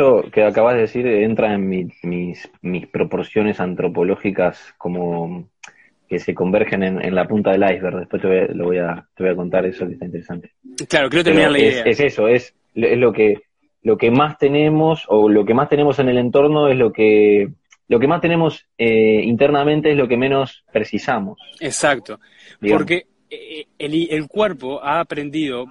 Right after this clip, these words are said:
Speaker 2: por medio, a través de herramientas evolutivas, la célula ha evolucionado, la mitocondria ha evolucionado, las membra-, las membranas del, de las células han, se han, han per-, se han permeabilizado de tal manera que puedan interactuar con el,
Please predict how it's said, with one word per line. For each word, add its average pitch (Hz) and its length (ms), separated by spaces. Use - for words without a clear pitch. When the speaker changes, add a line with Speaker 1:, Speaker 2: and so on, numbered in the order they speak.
Speaker 2:
por 113 160
medio, 127 480
a 113 80
través 131 300
de 127 140
herramientas 117 580
evolutivas, 131 800
la 110 120
célula 127 420
ha 123 40
evolucionado, 127 800
la 113 100
mitocondria 123 640
ha 113 40
evolucionado, 123 600
las 113 260
membra-, 123 480
las 123 160
membranas 131 600
del, 123 680
de 131 100
las 117 160
células 135 600
han, 131 260
se - 240
han, 127 300
han 147 160
per-, 143 220
se - 140
han 143 80
permeabilizado 147 880
de 135 80
tal 156 180
manera 151 440
que 120 160
puedan 151 300
interactuar 135 540
con 127 220
el, 113 260